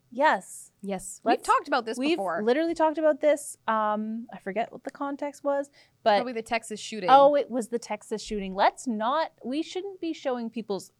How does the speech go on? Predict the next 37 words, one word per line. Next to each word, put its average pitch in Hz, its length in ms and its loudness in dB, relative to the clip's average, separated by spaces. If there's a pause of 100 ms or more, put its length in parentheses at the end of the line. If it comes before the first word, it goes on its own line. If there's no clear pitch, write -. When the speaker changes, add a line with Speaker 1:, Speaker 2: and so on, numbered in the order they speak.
(520)
Speaker 1:
the 190 120 -8
faces 302 640 -4
of 302 180 -2 (160)
serial 302 460 -4
killers. 294 460 0 (220)
We 233 80 -8
shouldn't 220 180 -2
be 202 60 -10
talking 190 200 -2
about 185 120 -8
their 180 100 -8
names. 254 340 -4 (300)
We 311 340 -4 (100)
should, 247 400 0 (340)
like, 208 300 0
it's 262 200 -4
important 294 640 -6
for 214 360 -2 (160)
maybe, 190 420 -8 (200)
uh, 165 180 -4
like, 180 180 -4
forensic 240 580 -4 (100)
students - 840 -10 (240)
to 240 120 -2
learn 220 240 -2
about 208 220 0
crimes, 226 560 -4 (460)
but 233 100 4
we 262 160 0
don't 285 200 0
need 302 160 -4
to 320 100 -4
glamorize 214 720 0
them 208 140 -6
and 214 120 -2
Speaker 2:
Yeah. 156 220 -2
Speaker 1:
make 202 100 -2